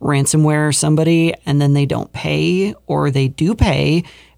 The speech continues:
and then they just don't give the access back, then that means that, you know, the next person that they ransomware is gonna be less likely to pay it because,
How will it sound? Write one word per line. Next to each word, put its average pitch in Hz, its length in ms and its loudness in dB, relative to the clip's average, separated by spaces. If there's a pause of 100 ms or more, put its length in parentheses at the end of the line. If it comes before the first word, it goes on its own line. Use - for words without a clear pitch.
(140)
and 147 880 0
then 156 160 2
they 147 120 2
just 139 160 -2
don't 135 180 -2
give 123 180 -6
the - 120 -10
access - 360 -6
back, 208 480 -6 (420)
then 156 800 2 (220)
that 156 260 -2
means 156 400 2
that, 147 260 -2 (200)
you 156 100 -6
know, - 80 -10
the 151 140 0
next 160 300 2
person 160 380 0
that 139 120 -2
they 147 100 -2
ransomware 151 800 0 (440)
is 147 160 -2
gonna 160 120 2
be 147 120 2
less 143 300 0
likely 143 420 -2
to 143 580 0 (280)
pay 190 340 0
it - 140 -4 (420)
because, 151 760 0